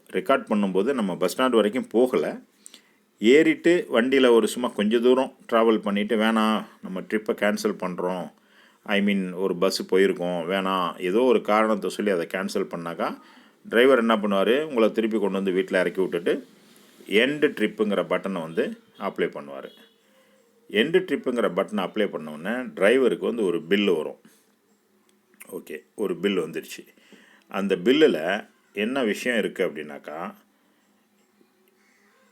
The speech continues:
இரநூத்தி ஐம்பது ரூபா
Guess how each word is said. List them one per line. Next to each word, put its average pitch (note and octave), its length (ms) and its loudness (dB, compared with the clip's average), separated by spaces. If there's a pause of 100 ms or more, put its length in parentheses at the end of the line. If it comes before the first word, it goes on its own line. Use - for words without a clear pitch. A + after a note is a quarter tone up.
(920)
இரநூத்தி C3 800 0
ஐம்பது G2 400 0
ரூபா E2 440 -4